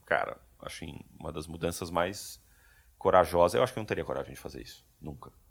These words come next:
Nem se ela tivesse do meu lado, segurando a minha mão. É,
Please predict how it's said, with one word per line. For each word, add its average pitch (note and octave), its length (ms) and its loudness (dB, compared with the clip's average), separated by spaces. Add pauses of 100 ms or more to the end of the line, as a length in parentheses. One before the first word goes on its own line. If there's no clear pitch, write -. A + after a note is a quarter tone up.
(320)
Nem G2+ 120 0
se A2+ 100 -2
ela G#2 80 4
tivesse F#2+ 200 -4
do F#2+ 60 -8
meu F#2 120 -4
lado, D#2+ 240 2
segurando D#2+ 300 -6
a E2 40 -6
minha E2+ 100 -2
mão. C#2+ 240 -8 (800)
É, C#2 880 -6